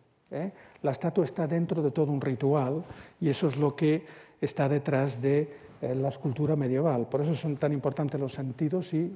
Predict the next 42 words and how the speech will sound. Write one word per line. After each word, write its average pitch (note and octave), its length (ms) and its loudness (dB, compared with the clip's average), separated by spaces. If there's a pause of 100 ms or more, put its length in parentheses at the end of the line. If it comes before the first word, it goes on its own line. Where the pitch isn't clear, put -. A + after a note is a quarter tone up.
(120)
la, D3 300 2 (420)
eh, C3 280 2
potenciación C#3 600 0
de C3 80 0
los B2 140 -2
sentidos. F#2+ 540 -12 (400)
Yo D3+ 140 4
voy A3+ 140 8
a G#3 80 6
tratar E3 440 4
dos D#3 280 4
temas C3+ 600 0 (100)
en B2 240 -4
la G2+ 500 -2 (340)
conferencia C3 520 -2
de C3 140 2
hoy, C3+ 260 2 (520)
ahora A#2+ 260 2
en B2+ 140 -2
esta B2 200 -6
segunda A#2+ 360 -4
parte, C3+ 440 0 (720)
eh, C3+ 140 2
relacionados E3 640 2
con D3+ 140 0
la C#3 80 0
escultura C3+ 360 -4
medieval. A#2+ 500 -2
Y C#3+ 100 0
ahí E3+ 340 2
sí - 160 -4
que D3 80 -4
me D3 100 0
voy D#3 120 0
a D3 80 -2
centrar C#3+ 400 -4
más D#3 220 -4
en D#3+ 80 -2
lo C#3 100 -2
que C#3 80 -8
más C3+ 160 0
conozco G#2 560 -10